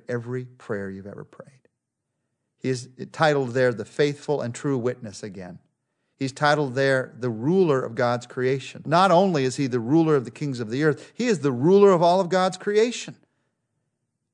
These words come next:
In Revelation chapter five, verse five, the title of Jesus there is, "The Lion of the tribe of Judah." Comes straight out of the Old Testament.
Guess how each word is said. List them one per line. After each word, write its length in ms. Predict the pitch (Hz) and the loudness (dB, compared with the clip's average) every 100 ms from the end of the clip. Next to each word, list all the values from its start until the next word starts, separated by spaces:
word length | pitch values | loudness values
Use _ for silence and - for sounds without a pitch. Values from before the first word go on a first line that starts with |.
| _ _ - | _ _ -6
In 60 | 120 | -2
Revelation 480 | 131 135 131 131 | 0 0 0 -4
chapter 300 | 120 131 123 | -4 -4 -4
five, 320 | 113 131 123 120 | -6 -4 -2 -4
verse 180 | 123 | -8
five, 340 | - 139 127 98 | -4 -2 -2 -6
the 60 | |
title 320 | 104 131 127 123 | -4 -2 0 -2
of 60 | |
Jesus 320 | 127 123 117 | -4 -6 -6
there 260 | 123 135 127 | -2 0 0
is, 140 | 113 | -4
"The 100 | - | -8
Lion 560 | 98 101 131 151 160 160 - _ _ - | -10 -8 -6 -4 -4 -6 -10 _ _ -18
of 80 | 98 | -16
the 60 | |
tribe 560 | - 127 123 123 123 123 _ _ - | -12 -6 -4 -4 -6 -12 _ _ -18
of 80 | |
Judah." 380 | 90 98 87 - _ _ _ _ _ | -14 -14 -14 -16 _ _ _ _ _
Comes 220 | - 117 - | -8 -8 -6
straight 260 | 127 120 | -2 0
out 120 | 131 | 0
of 60 | 131 | 0
the 120 | 131 | 0
Old 160 | 127 127 | 0 -2
Testament. 540 | 135 120 - 104 117 | -6 -6 -14 -18 -20